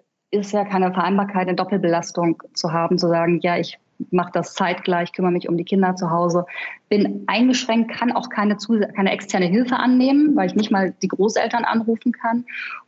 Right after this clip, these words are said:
und, ähm, versuche noch meinen Job voll zu machen." Und, ähm, es ist auch, ähm, Homeoffice per se ist keine Vereinbarkeit und Homeoffice per se ist auch aus meiner Sicht nicht das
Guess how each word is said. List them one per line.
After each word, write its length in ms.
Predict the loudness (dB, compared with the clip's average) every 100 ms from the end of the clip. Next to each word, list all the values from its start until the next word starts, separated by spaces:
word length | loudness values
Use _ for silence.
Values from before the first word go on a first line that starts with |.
| 0
und, 340 | 2 2 0 0
ähm, 340 | 2 2 0 -2
versuche 380 | 0 2 2
noch 200 | 2 2
meinen 240 | 2 2 2
Job 260 | 0 -4
voll 260 | -8 -6 -4
zu 160 | -2 0
machen." 340 | 0 0 -6 -6 -18 -18 -18 -6
Und, 360 | 0 2 2 0
ähm, 380 | 0 0 -2 -4
es 160 | -4 -2
ist 360 | 0 0 -2 0
auch, 360 | 0 -2 -6 -12
ähm, 140 | -10 -10 -12 -10
Homeoffice 580 | -2 2 2 0 -2 -4
per 220 | -2 -2
se 320 | 0 2 2
ist 340 | 2 0 -6 -10
keine 540 | -4 0 2 2 0
Vereinbarkeit 960 | -2 -4 -2 0 2 2 0 -4 -4 -2
und 140 | 0
Homeoffice 360 | 0 0 -4 -8
per 180 | -2 0
se 280 | 2 2
ist 220 | 2 -2 -2
auch 280 | -4 -6 -6
aus 140 | -2
meiner 200 | 0 0
Sicht 200 | 0 -2
nicht 180 | -4 -4
das 140 | -8